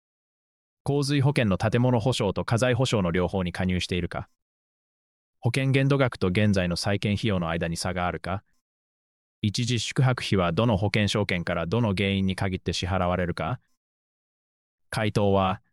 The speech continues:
可能であればメールや更新書類など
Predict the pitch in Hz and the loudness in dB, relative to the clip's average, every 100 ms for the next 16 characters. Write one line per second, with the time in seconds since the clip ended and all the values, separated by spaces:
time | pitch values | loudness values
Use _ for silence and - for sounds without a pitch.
0 | _ - 117 131 131 127 123 98 87 78 | _ -4 0 2 2 2 0 0 -2 -2
1 | - 104 117 123 117 - 131 131 131 117 | -2 0 2 2 0 -2 -2 0 -2 0
2 | 131 110 92 90 85 82 | 0 2 2 0 0 -4